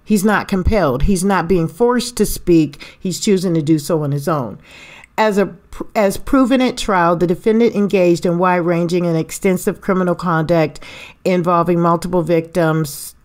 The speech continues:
quote, victims, with impunity for decades. Prosecutors said earlier this month his victims have waited years to see the defendant held to account and sentenced for his crimes.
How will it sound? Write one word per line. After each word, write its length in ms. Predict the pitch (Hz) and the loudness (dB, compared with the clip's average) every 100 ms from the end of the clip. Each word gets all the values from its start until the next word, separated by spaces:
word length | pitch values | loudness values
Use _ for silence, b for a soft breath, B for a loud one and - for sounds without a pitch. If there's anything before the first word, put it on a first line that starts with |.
| _ | _
quote, 720 | - 202 156 143 - _ - - - | -2 2 2 2 -4 _ -20 -20 -18
victims, 800 | 147 165 180 175 185 170 170 - - B B | -12 -4 -4 -2 0 2 0 -6 -16 B B
with 300 | B 180 180 | B 0 2
impunity 560 | 190 185 - 226 214 190 | -2 -2 2 2 2 2
for 220 | 175 202 | 0 0
decades. 680 | 170 185 160 180 147 147 - - B B B - | 2 2 2 0 0 -2 -8 -18 B B B -4
Prosecutors 680 | 240 226 240 202 214 208 | -2 0 0 2 2 0
said 220 | - 196 - | 0 0 0
earlier 680 | 196 214 214 214 208 202 196 | 2 4 4 4 4 4 2
this 300 | 165 175 - | 2 0 0
month 380 | 196 208 202 | 0 2 0
his 220 | 196 180 - | 0 -2 0
victims 540 | 214 220 214 202 196 | 0 0 0 -2 0
have 180 | 185 160 | -2 0
waited 300 | 180 175 175 | 2 2 0
years 400 | 175 202 202 196 | 0 2 2 0
to 100 | 196 | -6
see 180 | - 175 | 0 0
the 120 | 170 | 2
defendant 480 | 160 - 196 196 175 | -2 -2 -2 0 0
held 360 | 185 180 180 B B B | 0 0 0 B B B
to 140 | 196 | 0
account 380 | 165 165 208 196 | 0 0 -2 0
and 80 | 165 | -4
sentenced 480 | - 190 143 170 - | -2 -2 -2 -6 -4
for 380 | - - 185 160 | -4 0 0 0
his 180 | 165 | -2
crimes. 580 | - 214 190 147 120 - | -4 -2 0 -2 -6 -10